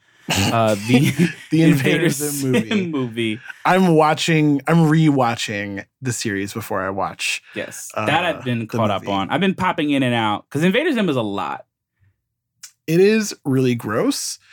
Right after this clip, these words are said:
Speaker 1: It's gross, and they literally, like, whoever wrote Guardians of the Galaxy was like,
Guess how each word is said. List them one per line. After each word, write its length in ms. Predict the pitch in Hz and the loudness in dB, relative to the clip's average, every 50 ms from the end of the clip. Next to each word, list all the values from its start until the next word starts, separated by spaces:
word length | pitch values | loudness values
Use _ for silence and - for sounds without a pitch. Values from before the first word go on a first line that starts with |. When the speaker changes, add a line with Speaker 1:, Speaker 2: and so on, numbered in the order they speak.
| - | 0
Speaker 1:
It's 160 | 175 190 - - | 0 0 -2 -2
gross, 440 | - 151 170 196 240 302 330 - - | 0 2 2 2 2 0 -2 -4 -4
and 180 | - 170 175 175 | 0 0 2 2
they 260 | 170 170 175 139 _ _ - | 2 0 -2 -4 _ _ -16
literally, 460 | 143 135 147 175 202 220 220 220 220 | -8 -2 0 0 2 2 0 0 0
like, 300 | 208 185 165 143 123 _ _ _ _ _ _ _ _ - | 0 0 0 -2 -4 _ _ _ _ _ _ _ _ -4
whoever 280 | - 160 170 170 185 | 0 2 2 2 2
wrote 220 | 185 175 170 160 139 | 2 2 2 2 2
Guardians 360 | 131 135 135 143 143 143 135 | 0 0 0 0 0 -2 -4
of 20 | |
the 80 | 135 131 | -2 -2
Galaxy 440 | 127 117 117 123 131 127 - 156 147 | 0 0 2 0 0 -2 -4 -4 -4
was 140 | 143 127 123 | -2 -2 0
like, 220 | 117 110 - | -2 -2 -2